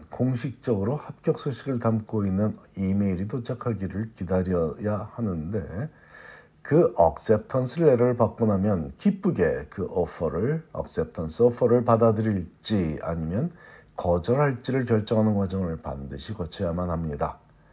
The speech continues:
웨이링에서 벗어나서 합격한 학생들은 그 결정을 할 충분한 시간적 여유를 갖지는 못하는 단점이 있는데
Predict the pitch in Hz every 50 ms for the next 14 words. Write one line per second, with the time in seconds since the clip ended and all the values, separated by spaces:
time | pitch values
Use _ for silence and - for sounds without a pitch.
0 | - - - - - - - - - - - _ - 92 107 127 147 165 165 165
1 | 156 139 117 175 175 160 143 - - 131 123 117 110 - 117 107 107 - 113 -
2 | - - 117 110 101 92 - - - 104 95 90 107 113 107 87 78 - - -
3 | 139 139 110 - - 104 95 104 101 - - 135 131 131 131 135 127 113 90 -
4 | - - - - 147 131 131 131 131 147 160 180 190 185 - - - 170 156 156
5 | 147 156 143 135 123 120 120 120 123 120 117 107 104 110 - - 123 113 117 117
6 | 107 90 - - - - - _ _ _ - - 78 76 73 - - - 104 104
7 | 107 113 120 120 113 98 92 90 - 104 95 95 92 90 90 98 107 107 98 92
8 | 80 67 73 104 143